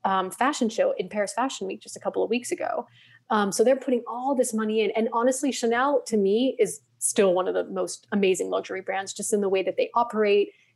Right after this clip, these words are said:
in the way that they create content, in the way they bring you into their universe, in the way that they uphold Mademoiselle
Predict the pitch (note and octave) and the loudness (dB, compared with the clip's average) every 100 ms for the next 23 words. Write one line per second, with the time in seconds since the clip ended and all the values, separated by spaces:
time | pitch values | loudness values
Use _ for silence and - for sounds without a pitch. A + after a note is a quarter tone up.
0 | - G#3 G3 F#3+ G3 G3 F#3 - F#3 F#3 | -2 2 2 2 2 0 -2 -2 -2 -2
1 | - F#3+ - - A#3 A#3+ A3+ G#3+ G#3 G3 | -8 -8 -8 -4 0 0 0 -6 -6 -4
2 | F#3+ F#3+ F3+ E3+ G3+ G#3 G3+ F3+ F#3 F3+ | -2 0 -2 -2 -4 -2 -6 -2 0 0
3 | F#3+ A3 G3 G3 F#3+ - - G3 G3 F#3+ | 0 0 0 -2 -2 -6 -8 -2 0 0
4 | F#3 F#3+ F#3+ - - G3+ G3+ G3 G3 - | -2 -2 -2 -4 0 4 4 2 -2 -8
5 | - - G#3 G3 F#3 F3 F3+ A#3+ | -20 -6 0 0 0 -2 0 -2